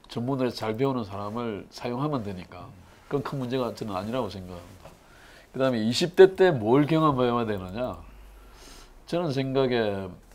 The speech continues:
가장 많은 경험은 우선 본인이 그걸 원한다 그러면 그걸 먼저 시행해보는 게 어떠냐? 벤처 사업이다 그러면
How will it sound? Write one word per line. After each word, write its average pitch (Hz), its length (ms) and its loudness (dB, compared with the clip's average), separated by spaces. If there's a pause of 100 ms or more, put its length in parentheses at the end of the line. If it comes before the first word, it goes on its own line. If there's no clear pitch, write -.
(960)
가장 - 540 0
많은 131 440 0
경험은 143 800 -2 (640)
우선 135 680 -2 (200)
본인이 156 500 0
그걸 139 180 2
원한다 135 500 2
그러면 113 500 -2
그걸 139 280 -2
먼저 113 420 0
시행해보는 175 720 2
게 170 60 2
어떠냐? 104 420 -4 (720)
벤처 165 280 4
사업이다 131 460 2
그러면 104 420 -4